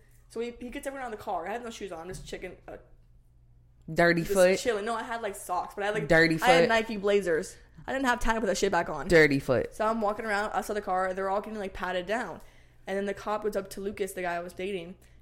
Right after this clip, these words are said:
Speaker 1: and was like, "Oh, that's your girl?" And he was like, "Yeah." And then he was like, "Oh, okay." And
Speaker 2: Ew,
Speaker 1: then,
Speaker 2: you fucking nasty
Speaker 1: and then
Speaker 2: piece
Speaker 1: we
Speaker 2: of
Speaker 1: got
Speaker 2: pig.
Speaker 1: back in the car. And then, um, he was like,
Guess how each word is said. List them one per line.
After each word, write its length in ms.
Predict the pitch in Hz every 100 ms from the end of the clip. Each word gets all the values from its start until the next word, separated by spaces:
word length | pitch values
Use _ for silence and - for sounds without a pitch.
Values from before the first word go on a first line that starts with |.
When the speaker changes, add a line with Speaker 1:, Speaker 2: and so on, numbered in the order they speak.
| -
Speaker 1:
and 160 | - 185
was 160 | 190 185
like, 180 | 180
"Oh, 40 | 175
that's 200 | 190 190
your 60 | 185
girl?" 320 | 196 220 240 - - - -
And 200 | 185 202
he 60 |
was 180 | 190 180
like, 200 | 180 170
"Yeah." 320 | 185 208 180 -
And 100 | -
then 100 | 180
he 80 | 190
was 100 | 185
like, 120 | 175
"Oh, 280 | 156 175 175 269
okay." 520 | 277 240 240 240 262 - - _ _ - - -
And 100 | -
Speaker 2:
Ew, 60 | 294
Speaker 1:
then, 140 | 339 208
Speaker 2:
you 60 |
fucking 400 | 196 247 240 208
nasty 300 | 190 180 185
Speaker 1:
and 100 | 208
then 80 | 233
Speaker 2:
piece 60 | 220
Speaker 1:
we 40 | 202
Speaker 2:
of 40 |
Speaker 1:
got 160 | 208 220
Speaker 2:
pig. 100 | 165
Speaker 1:
back 220 | 220 208
in 100 | 220
the 80 | 196
car. 500 | - 180 185 247 277 - _ _ _ _ - -
And 320 | 190 190 196
then, 320 | 196 190 190
um, 480 | 185 180 165 160 190 _ - -
he 160 | - 202
was 200 | 196 196
like, 340 | 185 185 185